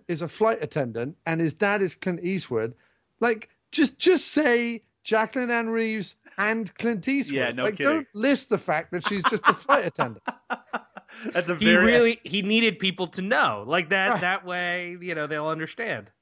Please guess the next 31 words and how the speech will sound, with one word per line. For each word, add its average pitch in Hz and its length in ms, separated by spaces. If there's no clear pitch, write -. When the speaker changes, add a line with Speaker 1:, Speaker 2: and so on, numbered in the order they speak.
Speaker 1:
Yeah, 196 200
Speaker 2:
<laughs> - 40
I 160 60
Speaker 1:
by 233 160
the 240 60
Speaker 2:
really 226 140
Speaker 1:
way, - 60
Speaker 2:
take 185 160
Speaker 1:
my 160 80
Speaker 2:
after 160 120
my 135 80
Speaker 1:
mum 208 100
Speaker 2:
mother. - 100
Speaker 1:
was 123 80
a 139 40
Speaker 2:
I 143 40
love 143 160
Speaker 1:
flight 196 160
Speaker 2:
to 151 60
fly. 120 260
Speaker 1:
attendant 139 240
that 160 160
a 156 60
miserable 196 600
old 170 280
Republican 175 720
slinty-eyed 180 1120
Speaker 2:
<laughs> - 80
Speaker 1:
douchebag 131 720
managed 156 400
to 147 160